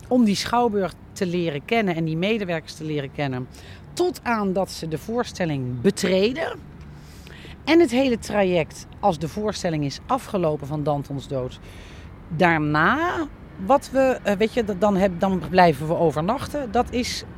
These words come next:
in samenwerking met de Schouwburg. De volgende ochtend hebben ze een om-, ontbijt. Dat is in samenwerking met de Schouwburg. En als we inslapen, leest de plaatselijke Schouwburgdirecteur het inslaapverhaal voor.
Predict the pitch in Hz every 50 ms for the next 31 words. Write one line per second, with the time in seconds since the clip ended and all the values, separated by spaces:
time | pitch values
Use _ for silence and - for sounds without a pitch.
0 | - - - - - 220 240 233 - - 240 233 226 226 208 226 220 202 214 214
1 | 190 - - - 208 202 202 190 190 196 196 - - - - - - - - 185
2 | 160 - 226 233 220 - 190 185 170 - 196 - - 175 160 - 151 165 156 151
3 | 135 156 147 120 - 156 147 139 131 - - - 190 160 143 135 160 185 220 262
4 | 294 - - 202 226 208 226 185 202 208 - - 220 214 208 202 196 185 190 190
5 | 180 - 180 165 - - - - 175 170 165 156 165 160 - - - - - -
6 | - - - - 254 269 269 240 - 220 - - - 190 - 226 240 262 247 -
7 | - 233 220 220 214 - 208 190 180 196 202 214 208 - - - - - - -
8 | - - - - - - - - 196 - 98 104 214 - - 190 196 202 190 -
9 | 185 175 175 175 170 - - - - - - - 214 214 214 185 196 185 165 170
10 | 165 180 175 175 - - 180 165 165 156 165 302 - 262 254 220 - - - 147
11 | 123 117 - - 131 120 120 131 120 117 117 - - 120 107 101 98